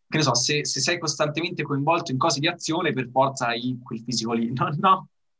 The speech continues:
perché gli attori che hanno quel fisico lì fanno degli, degli,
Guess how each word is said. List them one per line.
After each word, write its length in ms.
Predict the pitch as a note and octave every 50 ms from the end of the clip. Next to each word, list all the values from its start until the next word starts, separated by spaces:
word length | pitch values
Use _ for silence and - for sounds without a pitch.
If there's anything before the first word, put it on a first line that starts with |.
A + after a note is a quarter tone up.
| _ - - - - - - - _ -
perché 260 | - C#3+ C3 D3+ D3
gli 80 | D3+
attori 240 | D#3 D3+ D#3 G3 F#3
che 60 | F3
hanno 120 | E3+ E3 D3+
quel 120 | D3+ D3+
fisico 280 | D3+ D#3+ D3 D3+ C#3+ D3
lì 160 | C#3+ F#3 F#3+
fanno 280 | - D#3 C#3 C3+ C3 B2
degli, 220 | B2+ B2 A#2+ B2
degli, 380 | A#2 - B2+ C3 A#2 A#2 A#2